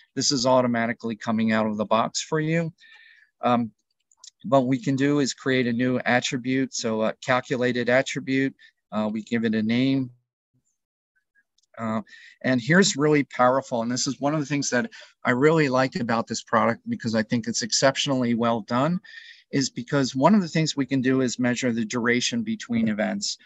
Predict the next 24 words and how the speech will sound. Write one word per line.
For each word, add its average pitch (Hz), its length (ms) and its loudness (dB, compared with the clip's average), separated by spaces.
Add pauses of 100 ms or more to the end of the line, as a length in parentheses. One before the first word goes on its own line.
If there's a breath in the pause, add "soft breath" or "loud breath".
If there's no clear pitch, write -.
(140)
So 131 480 2 (420)
going 147 260 2
back 135 280 4
to 139 180 -2
the 120 180 0
approval, 147 600 -2 (300 soft breath)
you 139 120 0
know, 123 80 0
some 131 240 0
managers 127 720 -2
may 123 140 0
approve 120 320 -4
someday, 123 560 0
some 120 340 -2 (240)
might 117 220 -2
take 113 320 -4
two 127 240 -2
or 120 80 -2
three 135 300 0
days. 131 400 2 (340 loud breath)
Well, 131 140 4
we 139 120 0
can 147 140 0
basically 127 720 0